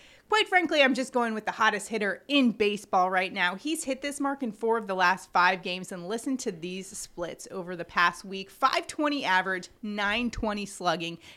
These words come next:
and a fourteen ninety-one O P S. Guys, keep in mind the league average O P S is seven oh seven, so that's more than double, which is just crazy. He also crushes righties at three twenty-two average against them, and today he's going up against Cardinals righty Dakota Hudson.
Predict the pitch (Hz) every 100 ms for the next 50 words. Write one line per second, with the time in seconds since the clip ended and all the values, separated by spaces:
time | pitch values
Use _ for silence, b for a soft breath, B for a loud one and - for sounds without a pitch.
0 | B 349 330 320 339 349 349 - 311 294
1 | 269 220 214 220 220 226 196 185 185 -
2 | 185 - 196 - - 214 277 269 - -
3 | 320 392 381 262 277 247 202 220 240 -
4 | 202 202 214 202 190 196 220 180 175 -
5 | - 254 226 - 220 220 214 202 202 180
6 | 170 165 - b b - 302 302 302 339
7 | 320 330 277 220 208 165 156 190 196 214
8 | 190 208 - 202 175 175 185 - B B
9 | 311 330 - 359 - - 190 190 208 196
10 | 170 156 160 185 220 - 208 - 190 185
11 | - 175 175 185 160 175 175 185 190 202
12 | 190 208 190 - 190 190 190 180 170 165
13 | 170 175 - - 254 262 247 180 196 175
14 | 170 - 226 208 165 170 185